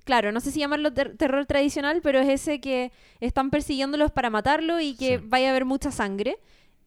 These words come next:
Speaker 1: Y no era lo que yo me esperaba de la película, ¿cachai? Entonces me desilusioné súper rápidamente. Y cuando finalmente llega la explicación, que efectivamente llega muy hacia el final de la película,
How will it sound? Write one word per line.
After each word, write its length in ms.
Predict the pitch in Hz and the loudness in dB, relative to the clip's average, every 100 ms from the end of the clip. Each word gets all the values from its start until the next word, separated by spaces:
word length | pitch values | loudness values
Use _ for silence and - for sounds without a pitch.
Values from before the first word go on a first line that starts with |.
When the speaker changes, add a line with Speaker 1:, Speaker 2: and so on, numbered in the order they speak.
| _ _ | _ _
Speaker 1:
Y 140 | 247 240 | -2 2
no 100 | 277 | 4
era 140 | 320 | 4
lo 140 | 320 | 2
que 140 | 294 262 | 0 -2
yo 120 | 285 | -2
me 100 | 302 | -2
esperaba 460 | - 285 277 302 302 | -4 0 2 2 0
de 100 | 285 | 0
la 100 | 262 | -2
película, 440 | 247 208 165 - _ _ | -2 -2 -4 -6 _ _
¿cachai? 380 | 214 202 247 269 | -8 -4 -4 -4
Entonces 280 | 233 240 277 | -6 -6 -6
me 120 | 254 | -4
desilusioné 560 | 247 240 233 226 233 247 | -4 -4 -4 -4 -4 -6
súper 280 | 269 254 233 | -4 -4 -2
rápidamente. 720 | 254 254 240 208 208 262 370 _ _ _ _ _ _ _ - | -2 -2 -4 -6 -8 -8 -10 _ _ _ _ _ _ _ -2
Y 320 | 233 233 208 | 0 0 -2
cuando 720 | 233 226 220 208 214 214 214 - | 0 0 0 2 4 2 0 -4
finalmente 760 | 247 226 269 269 285 294 247 | -2 0 0 0 -4 -4 -4
llega 280 | 208 262 277 | -2 -2 0
la 80 | 269 | -2
explicación, 640 | - 240 220 233 285 226 | -6 -6 -4 -4 -6 -6
que 100 | 202 208 | -8 -6
efectivamente 680 | 196 - 247 247 240 240 | -6 -4 -2 -2 -4 -4
llega 360 | 226 233 185 - _ _ _ - | -2 0 0 -2 _ _ _ -10
muy 560 | 208 214 233 285 381 415 359 - | -4 -2 2 4 4 0 -4 -6
hacia 200 | 311 330 | -2 -2
el 60 | |
final 280 | 320 294 320 | -2 -4 -2
de 60 | 320 | 0
la 100 | 320 | 0
película, 400 | 302 320 370 | 0 -2 -2